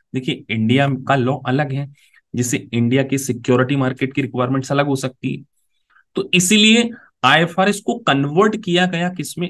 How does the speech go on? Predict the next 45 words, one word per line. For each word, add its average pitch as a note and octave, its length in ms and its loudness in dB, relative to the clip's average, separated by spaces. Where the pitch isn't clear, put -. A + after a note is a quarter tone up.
Ind A2 180 0
AS - 280 -6
में। - 100 -20
More A2 400 0
or E3+ 160 6
less F#3 220 6
अगर F3 180 2
देखा E3+ 260 0
जाए F3 200 0
तो F#3 240 -4
आईएफआरएस C3 520 -2
और E3 120 -2
Ind D3+ 120 -4
AS D#3 180 -6
में E3+ 80 -6
कोई F3+ 100 -2
बहुत C3+ 340 -4
ज्यादा D#3+ 200 -2
डिफरेंस E3+ 400 -6
नहीं F3 180 -4
है, F#3 80 -14
but F#3 140 2
हमें D3+ 240 4
ये F#3+ 100 6
समझना F3+ 340 2
पड़ेगा F#3 380 2
कि F3 80 -4
कुछ F3+ 340 -4
बातें D#3+ 360 0
हमने E3 360 -2
आईएफआरएस C3+ 480 2
की - 80 -6
अडॉप्ट A#2+ 360 -2
कर E3+ 180 0
ली G#3+ 200 2
और D#3 120 -2
कुछ G#3+ 200 0
बातों C3+ 320 -2
को C#3 120 -6
हमने B2 340 -2
आईएफआरएस G#2+ 420 -4
की A2 100 -6
अडॉप्ट - 480 -10
नहीं - 160 -14
किया। - 220 -20